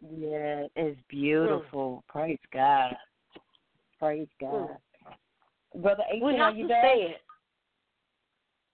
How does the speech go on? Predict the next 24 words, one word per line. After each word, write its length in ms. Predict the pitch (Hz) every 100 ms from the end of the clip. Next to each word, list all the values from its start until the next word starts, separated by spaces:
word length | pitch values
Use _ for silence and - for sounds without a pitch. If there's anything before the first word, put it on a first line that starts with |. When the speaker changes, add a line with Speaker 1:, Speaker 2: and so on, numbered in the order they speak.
| _ _ _ _ _ _
Speaker 1:
Um, 460 | 202 185 170 - 143 _ _ _ _ -
I 120 | 202 - -
think 260 | 262 285 -
I 80 | - 330
was 120 | 233
wondering, 360 | 214 254 349 196
did 140 | 185
he 60 | 170
get 180 | 160 - -
kicked 220 | - 208
out? 220 | 226 294 - _ _ _ _ _ _
'Cause 120 | 196 185
I 40 |
haven't 200 | 185 180
heard, 220 | 180 196 -
haven't 300 | 202 180 180
heard 220 | 190 185
him 180 | 202 208
or 80 | 226
Bishop 400 | 202 175 - -
in 80 | 156
a 40 |
minute. 360 | 160 208 185 - _ _ _ _ _ _ _ _ _ -
Speaker 2:
Oh. 320 | 302 392